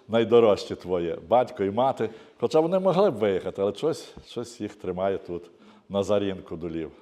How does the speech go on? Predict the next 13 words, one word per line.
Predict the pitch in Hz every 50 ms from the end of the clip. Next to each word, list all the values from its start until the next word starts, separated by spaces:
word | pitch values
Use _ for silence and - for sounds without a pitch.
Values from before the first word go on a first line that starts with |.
| _ _ _ _ _ -
Ха, | - 104 92 - 95 - _ -
не | 87 82
знаю. | 78 80 76 73 71 - _ _ _ - - - - - - _ _
Напевно, | 85 87 - - 143 131 104 90 85 - - - _ _ _ _ _ _ - _ _ _ - - - -
напевно, | 82 82 82 - 110 110 107 95 87 87 85 - - - 87
любов | 90 98 90 101 110 101 90
до | 87 98
Буковини, | 85 90 92 80 - 85 78 78 76 78 78 78 - _ - 254 214 - - _ - - - - - _ _ _ _ _ _ _ _ _ _ _ _ _ _ _ _ _ _ _ _ _ _ _ _ _ _ _ _ _ _ _ _ _ -
до | 78 87
нашого | 87 92 90 - - 82 78
села. | - - 82 76 71 69 71 - - _ _ _ _ _ - - _ _ _ - - - _ _ _ _ _ _ _ _ _ _ _ _ -
Ось | - 147 147 -
такі | 135 127 143 156 156